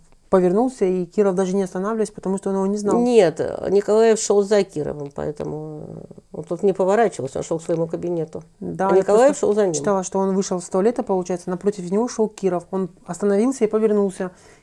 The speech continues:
Speaker 1: Киров прошел, и тогда он его догнал сзади и выстрелил в затылок.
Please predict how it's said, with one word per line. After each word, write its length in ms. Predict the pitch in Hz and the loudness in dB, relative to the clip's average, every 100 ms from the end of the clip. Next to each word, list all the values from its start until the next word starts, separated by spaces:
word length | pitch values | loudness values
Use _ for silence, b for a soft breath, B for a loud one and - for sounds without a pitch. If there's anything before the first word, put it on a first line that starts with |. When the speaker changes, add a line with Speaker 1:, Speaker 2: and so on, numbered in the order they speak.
| _ | _
Speaker 1:
Киров 280 | - 196 190 | 4 4 4
прошел, 340 | 190 180 254 | -4 0 0
и 20 | 220 | 2
тогда 200 | 196 190 | 2 2
он 120 | 185 | 2
его 100 | 175 | 0
догнал 340 | 175 185 180 | 0 0 -2
сзади 380 | 170 214 220 196 - | -2 -2 -2 -6 -6
и 60 | |
выстрелил 340 | 180 202 214 226 | -6 -6 -4 -4
в 40 | |
затылок. 380 | 214 220 202 202 | -4 -2 -2 -2